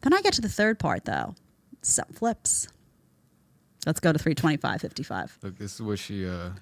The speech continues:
Speaker 2: she wakes up to every <laughs> day.
Speaker 1: That's what I was talking about.
Speaker 2: <laughs>
Speaker 1: That's what I was talking about. You know what I'm talking about, these mirrors, that there's trickery involved. I've even been in, you know, some gyms. You ever go into a gym, by the way, on that note, and you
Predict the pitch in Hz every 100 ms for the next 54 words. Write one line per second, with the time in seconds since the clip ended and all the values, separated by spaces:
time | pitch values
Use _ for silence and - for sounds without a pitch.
0 | - - 92 90 - 95 - 92 92 92
1 | 131 - 127 98 - - - - _ -
2 | - - - 175 202 185 - 233 254 262
3 | 156 110 127 - 147 - - - - -
4 | - - 240 - 320 269 403 539 494 220
5 | 294 494 539 480 294 247 240 233 240 233
6 | 226 220 247 277 220 240 247 - 523 622
7 | 494 220 175 165 156 120 101 - - -
8 | - _ _ _ _ _ - 508 453 330
9 | 233 220 202 190 220 381 - 494 359 175
10 | 180 165 165 - 349 - 330 269 226 165
11 | 175 165 175 165 156 160 156 156 151 151
12 | 151 147 156 185 220